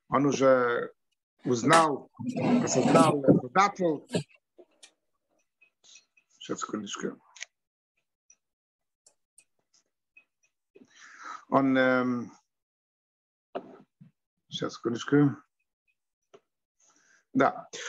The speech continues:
То есть, хотя что много лет до этого Авраам уже узнал о Создателе, он уже приблизился к Св-, Всевышнему,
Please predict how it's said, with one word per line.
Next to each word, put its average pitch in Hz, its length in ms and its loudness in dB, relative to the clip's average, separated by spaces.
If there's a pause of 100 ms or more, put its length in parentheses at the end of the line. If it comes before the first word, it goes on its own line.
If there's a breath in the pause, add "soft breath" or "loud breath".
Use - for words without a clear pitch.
(220 loud breath)
То 180 140 8
есть, - 180 2
хотя 190 340 4
что 175 140 0
много 196 300 4
лет 190 220 6
до 190 160 6
этого 147 600 0 (460)
Авраам 147 380 0
уже 156 260 -2
узнал 151 640 -2 (460)
о 131 120 0
Создателе, 170 580 -2
он 156 240 -6
уже 147 220 0
приблизился 165 720 2
к 147 300 0
Св-, 135 300 -10
Всевышнему, 170 760 0